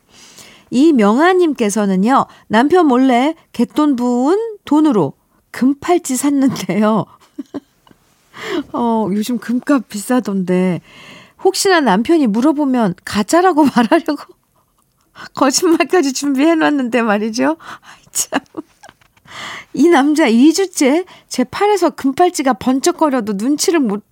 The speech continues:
전혀 못 채네요. 하기야 제가 "머리하고 온 날 뭐 달라진 거 없어?" 하고 물었을 때도 한참을 쳐다보더니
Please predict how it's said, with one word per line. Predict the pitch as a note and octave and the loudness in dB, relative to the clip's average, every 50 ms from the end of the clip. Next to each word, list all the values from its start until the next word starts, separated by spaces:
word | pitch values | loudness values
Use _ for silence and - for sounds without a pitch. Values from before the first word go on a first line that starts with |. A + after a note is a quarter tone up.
| _ _ _ | _ _ _
전혀 | - - A#3+ B3+ D#4 F#4+ G4 | -4 -2 0 2 2 2 2
못 | F#4 D4+ A3+ - - | 2 2 0 -4 -6
채네요. | - C4+ B3+ A3 G#3 F#3 F3+ G3+ A#3+ D#4 - - - - - - - - | -8 -6 -2 -2 0 0 2 2 0 -2 -4 -8 -18 -20 -20 -20 -10 -4
하기야 | - F4 D4+ D#4+ E4 C#4 A#3+ A#3+ A#3+ B3 | -4 0 2 2 4 4 4 4 2 0
제가 | A#3+ - A#3 F#3+ G#3+ G3 | 0 -2 -2 0 0 0
"머리하고 | G3+ A3 A3+ A3+ B3+ B3 A3+ G3 G#3+ A3 | 0 0 0 2 2 0 0 0 0 0
온 | G#3 G3+ G3 G3 | 0 0 0 2
날 | F3 F3+ F3+ F3+ F3+ | 2 0 0 0 0
뭐 | F3 F#3 G3 G3+ | 0 0 -2 -2
달라진 | - G3+ G#3 A3 A3+ A3+ G3+ G#3+ G3 | -2 -2 0 0 0 0 0 -2 -2
거 | F#3 F#3+ | 0 0
없어?" | F#3 F3+ F#3 - - C#4 C#4 D4+ | -2 -2 -4 -6 -2 0 2 2
하고 | D4+ B3+ A3 G#3+ | 2 2 0 -2
물었을 | F3 F3+ G3 G#3 A3 - C#4 A#3+ | -2 0 0 0 0 0 -2 -2
때도 | - A#3+ A3 G3+ C4+ D4 B3+ F#3+ - - - - - - | 0 0 0 2 2 2 0 0 -4 -10 -20 -20 -20 -20
한참을 | - - - - G4 F#4 - G4 F4+ D#4+ | -16 -8 -4 -2 0 0 2 2 2 2
쳐다보더니 | D4 - D#4 D4+ D4 B3 A#3+ G#3+ G#3 G#3+ A#3+ C#4 C4+ G#3 | 0 0 0 0 0 0 0 0 0 0 0 0 -2 -2